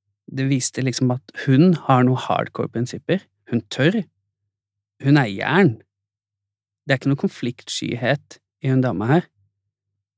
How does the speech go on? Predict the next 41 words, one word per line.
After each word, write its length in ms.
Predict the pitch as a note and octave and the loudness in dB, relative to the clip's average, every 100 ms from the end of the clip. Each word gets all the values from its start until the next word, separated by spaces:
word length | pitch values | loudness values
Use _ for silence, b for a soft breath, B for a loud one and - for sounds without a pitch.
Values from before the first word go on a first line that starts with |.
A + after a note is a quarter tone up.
| _ _ _ D3 | _ _ _ 2
Og 120 | D3 | 4
nummer 280 | C#3 C#3 C#3 | 6 4 2
to, 180 | - D#3 F3+ _ _ _ C3 | 2 2 0 _ _ _ 0
hvem 240 | B2+ E3 | 4 4
er 80 | F#3+ | 4
jeg 460 | B2+ A2+ C#3 G3 E3 _ _ _ _ _ _ _ _ _ _ _ _ _ _ D3+ | 2 2 2 2 -2 _ _ _ _ _ _ _ _ _ _ _ _ _ _ -2
hvis 160 | D3 | 2
jeg 140 | D3 D3 | 2 2
i 20 | |
det 120 | D#3 | 2
hele 260 | D#3+ A#2 - | 0 0 -2
tatt 200 | C#3+ C#3+ C3 | -6 -2 0
lar 240 | A#2+ B2 | 2 2
det 100 | B2 | 0
påvirke 480 | - G2 F2+ - B2 | -2 -6 -6 -4 0
meg 140 | B2 A#2 | 2 0
negativt 680 | F#2+ - - C#3+ D#3+ - - _ - | -2 -10 -6 -4 -4 -10 -20 _ -2
når 100 | C3+ | 4
jeg 80 | C3+ | 4
møter 480 | C3+ - _ - C3 | 4 0 _ -8 -4
en 140 | A#2+ | 0
dame 300 | A2+ - - - _ _ _ _ _ - | 0 0 -2 -4 _ _ _ _ _ -10
som 140 | B2+ | -10
forteller 280 | - A#2+ G#2+ | -8 -8 -8
meg 220 | G#2 A2 | -8 -10
dette? 180 | - D#3+ _ _ _ _ _ _ _ _ _ _ _ - | -10 -12 _ _ _ _ _ _ _ _ _ _ _ -4
Ikke 140 | D3 | 0
sant? 160 | D#3 - | 0 0
Og 80 | D3 | 2
da 80 | C#3+ | 4
hadde 160 | C#3+ D3+ | 4 4
du 40 | |
fått 220 | C3+ C3 | 2 2
den 140 | B2+ A#2 | 2 2
der 160 | G#2 G#2+ | 2 -2
selv, 300 | - - - _ | -4 -6 -6 _
bare 240 | - B2+ B2+ | -4 0 4
la 220 | B2 A#2+ | 4 4
det 300 | A#2 A#2 A#2 | 4 0 -2
gå 160 | A2+ G#2 - | -2 -6 -6
på 80 | - | -4